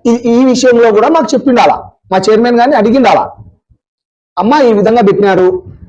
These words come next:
ఈ రూల్స్ విరుద్ధము, ఇదో ఈ విధంగా మీకు చెప్తున్నాము, తీసేయండి" అని ఓ లెటర్ పెట్టండి కమిషనర్ గారు. పెట్టి ఉంటే మేము దాన్ని పరిశీలించి మా మేడం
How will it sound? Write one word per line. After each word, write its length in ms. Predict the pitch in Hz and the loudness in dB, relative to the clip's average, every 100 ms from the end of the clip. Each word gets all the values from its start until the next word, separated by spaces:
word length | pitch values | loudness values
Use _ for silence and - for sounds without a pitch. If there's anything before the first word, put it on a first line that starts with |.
| - - | -20 -4
ఈ 40 | |
రూల్స్ 380 | 214 180 240 202 | 0 0 0 0
విరుద్ధము, 680 | 196 202 165 190 185 185 - _ _ _ - | 0 2 0 0 0 -2 -6 _ _ _ -2
ఇదో 340 | 226 233 - - | 0 2 0 -2
ఈ 140 | 208 | 0
విధంగా 340 | 202 214 233 | 2 2 2
మీకు 260 | 226 208 214 247 - - _ _ - _ _ _ _ _ - - | 2 2 2 0 -2 -14 _ _ -20 _ _ _ _ _ -10 -6
చెప్తున్నాము, 640 | - 226 208 190 180 180 - _ _ - | -2 0 0 2 0 -4 -10 _ _ -2
తీసేయండి" 380 | 226 226 220 220 | 0 2 2 2
అని 100 | 240 | 2
ఓ 60 | |
లెటర్ 260 | 190 190 247 | 2 2 0
పెట్టండి 420 | 220 226 208 202 | 0 0 0 0
కమిషనర్ 520 | - - 202 214 202 | -4 -2 -2 0 0
గారు. 340 | 208 196 196 196 _ _ _ _ _ _ _ - | 0 0 -2 -6 _ _ _ _ _ _ _ -6
పెట్టి 200 | 208 - | -4 0
ఉంటే 440 | 254 240 294 392 - _ _ - - - - - - _ _ _ _ | 0 0 0 -2 -6 _ _ -20 -20 -20 -20 -20 -20 _ _ _ _
మేము 160 | 254 240 | -2 2
దాన్ని 160 | 233 190 | 0 0
పరిశీలించి 720 | 196 262 254 247 285 330 - | -2 0 0 0 0 -2 -4
మా 80 | 220 | -2
మేడం 480 | 214 233 269 381 - | 0 2 0 -4 -14